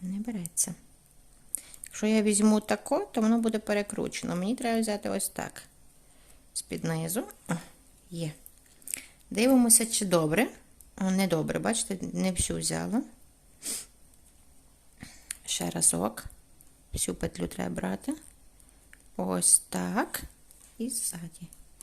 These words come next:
Все, взяли, бачите, є. Тепер пров'язуємо знову три виворітні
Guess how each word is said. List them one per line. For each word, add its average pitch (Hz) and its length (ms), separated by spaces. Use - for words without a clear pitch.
Все, - 280
взяли, 170 460
бачите, 185 420
є. 170 240
Тепер 185 440
пров'язуємо 160 840
знову 175 440
три 165 520
виворітні 160 880